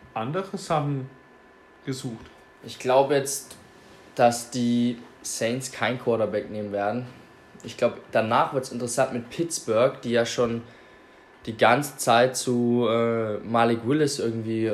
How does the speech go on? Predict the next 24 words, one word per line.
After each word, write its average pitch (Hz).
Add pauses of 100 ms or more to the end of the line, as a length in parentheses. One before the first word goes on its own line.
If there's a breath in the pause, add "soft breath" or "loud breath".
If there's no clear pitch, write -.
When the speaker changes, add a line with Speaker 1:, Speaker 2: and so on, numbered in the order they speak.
Speaker 2:
ver-, - (140)
connected 107
werden. 110 (840)
Ich 113
glaub, 139
es 143
könnte 147
jetzt 147
dann 123
sein, 123
dass 147
der 107
erste 120
Quarterback 120
kommt, 135
aber 123
ich 120 (340)
glaub, 120
die 135
Saints 143
werden's 135
noch 127
nicht 147
sein. 117